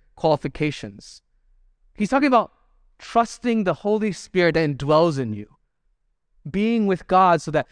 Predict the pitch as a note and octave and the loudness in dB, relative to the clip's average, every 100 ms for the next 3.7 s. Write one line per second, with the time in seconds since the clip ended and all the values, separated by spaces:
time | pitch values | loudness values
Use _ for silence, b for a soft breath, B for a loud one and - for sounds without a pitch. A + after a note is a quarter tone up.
0 | _ G#3+ - E3+ - - G3 - D#3+ C#3+ | _ -6 -2 -4 -6 -2 -2 2 0 0
1 | - C#3 B2 A#2 - G#2 C3 _ _ _ | -2 -4 -2 -6 -8 -12 -14 _ _ _
2 | _ _ _ _ _ _ _ - - A3+ | _ _ _ _ _ _ _ -20 -4 0
3 | C4+ - - E3+ C3 A2+ | 0 0 -2 0 2 -2